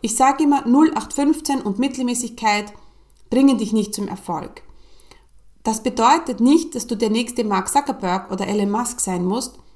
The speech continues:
aber viele starten ein Business und die Idee ist dann zu unkonkret und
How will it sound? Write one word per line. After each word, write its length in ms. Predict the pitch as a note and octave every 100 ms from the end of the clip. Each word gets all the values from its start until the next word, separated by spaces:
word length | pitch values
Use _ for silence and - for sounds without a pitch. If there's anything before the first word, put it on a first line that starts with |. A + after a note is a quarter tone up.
| -
aber 420 | G#3 G3+ G#3 G#3 - - - -
viele 380 | C#4+ D4 C4+ B3+ -
starten 420 | - A3 A3 -
ein 160 | C4 A3+
Business 540 | B3 B3+ C4+ B3 - - - -
und 140 | A3+ A#3
die 80 |
Idee 260 | A3 A3+ B3
ist 160 | B3 A#3+
dann 140 | A3
zu 140 | -
unkonkret 760 | B3 C#4 C#4 G3+ F3+ D#3+ - -
und 320 | G3+ G#3+ G3